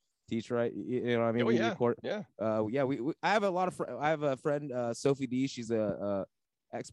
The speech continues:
Speaker 1: or she's, she's an ex porn star. You know, she has, like, a lot of, uh, you know, followers on Instagram, man. We've had her on the show too. Um, yeah. So, uh, when I, when I go out there next time, I've been talking to them about making a trip and, uh,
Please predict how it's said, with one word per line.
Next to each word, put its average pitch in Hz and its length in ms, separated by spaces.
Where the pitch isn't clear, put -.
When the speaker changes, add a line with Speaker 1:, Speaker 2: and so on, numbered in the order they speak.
Speaker 1:
or 135 120
she's, - 380
she's 147 160
an 139 60
ex 135 100
porn 135 240
star. 139 340
You 139 120
know, 135 140
she 131 140
has, 123 140
like, 117 160
a 110 40
lot 123 280
of, 117 80
uh, 110 280
you 110 80
know, 98 320
followers 113 440
on 104 160
Instagram, 107 500
man. 104 280
We've 98 120
had 110 180
her 101 80
on 104 120
the 98 80
show 101 260
too. 104 480
Um, 95 460
yeah. 127 180
So, 113 320
uh, 110 220
when 123 220
I, - 20
when 143 160
I 165 40
go 165 120
out 170 140
there 160 160
next 151 240
time, 120 280
I've 123 120
been 135 240
talking 135 280
to 123 60
them 120 80
about 113 140
making 117 240
a 104 80
trip 117 360
and, 101 320
uh, 98 180